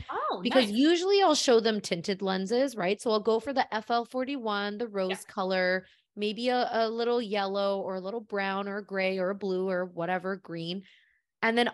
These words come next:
Speaker 2: all of us, and they'll sometimes like it, the tints, and they'll be like, "Yeah, like, this is good." And then I show them the Maui Jim high contrast and they're like, "Oh my God, this is so nice." Like,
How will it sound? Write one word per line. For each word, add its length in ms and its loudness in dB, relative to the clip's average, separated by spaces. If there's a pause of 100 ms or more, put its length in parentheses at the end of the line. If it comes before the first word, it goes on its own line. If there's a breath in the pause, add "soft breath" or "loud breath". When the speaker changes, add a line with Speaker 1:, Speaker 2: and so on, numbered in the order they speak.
Speaker 2:
all 220 6
of 80 2
us, 180 2
and 260 -2 (100)
they'll 340 0
sometimes 680 -4
like 440 -2
it, 340 4
the 140 -4
tints, 500 -6
and 120 -4
they'll 100 0
be 100 -4
like, 200 -2
"Yeah, 640 -6
like, 180 -4
this 180 -4
is 180 -2
good." 640 6 (680 soft breath)
And 160 2
then 120 2
I 160 0
show 240 4
them 180 0
the 80 2
Maui 420 -2
Jim 260 -4
high 220 -4
contrast 680 -4
and 140 0
they're 140 6
like, 260 6 (380)
"Oh 300 6
my 180 0
God, 240 2
this 200 -6
is 160 -8
so 680 2
nice." 580 -2
Like, 240 -2